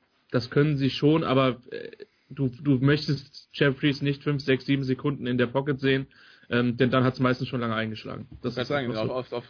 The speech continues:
Speaker 2: fünf Sekunden kommt er gar nicht, aber ja. Auf der anderen Seite Kiel, Andreas, äh, da, da fragt man sich so ein bisschen, was man jetzt bekommt, weil irgendwie, äh, der Quarterback scheint angeschlagen,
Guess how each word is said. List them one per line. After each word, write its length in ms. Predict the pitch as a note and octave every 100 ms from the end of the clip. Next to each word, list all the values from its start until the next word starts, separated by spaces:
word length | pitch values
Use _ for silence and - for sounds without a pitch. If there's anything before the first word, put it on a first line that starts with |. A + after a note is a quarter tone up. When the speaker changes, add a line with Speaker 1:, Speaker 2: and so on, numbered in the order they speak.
| -
Speaker 2:
fünf 180 | D3 D#3+
Sekunden 300 | C#3+ D3 C#3+
kommt 160 | D#3 D3+
er 40 |
gar 140 | A2 G#2+
nicht, 220 | G2+ -
aber 580 | B2 A#2 A#2+ A#2 A#2+ B2
ja. 220 | G#2+ F#2 - - - -
Auf 120 | C#3+
der 120 | E3+
anderen 200 | F#3+ A3+
Seite 300 | G#3+ G#3 G#3+
Kiel, 380 | - G#3+ A3+ A#3+
Andreas, 640 | G3+ G3 G3 G#3+ G#3+ G3+ C3
äh, 420 | D#3+ E3 D#3+ D#3 C#3+ C3+ D3+ - - - - D3+ C#3+
da, 280 | D3+ D3+
da 160 | - D#3+
fragt 240 | - G#3
man 100 | B3+
sich 100 | G#3+ G#3
so 40 |
ein 80 | G3
bisschen, 320 | A3+ A3 G3+
was 160 | F#3+ G3+
man 120 | G3+
jetzt 140 | F#3+
bekommt, 480 | F#3 F#3 G#3 D4 A3
weil 360 | F#3 F3+ F#3 F3+ _ - - _ -
irgendwie, 880 | F#3 F#3+ F#3 G3 G3 G3 G3 F#3+ -
äh, 360 | D3 D3+ D3+ D3+ D#3+ - - _ -
der 80 | D#3
Quarterback 520 | F#3 G#3+ A3 G#3 G3+
scheint 320 | F#3 D#3+ D#3+
angeschlagen, 1160 | F#3 A#3+ C#4+ - G#3+ G#3+ A3 G#3 G#3+ G#3+ G#3+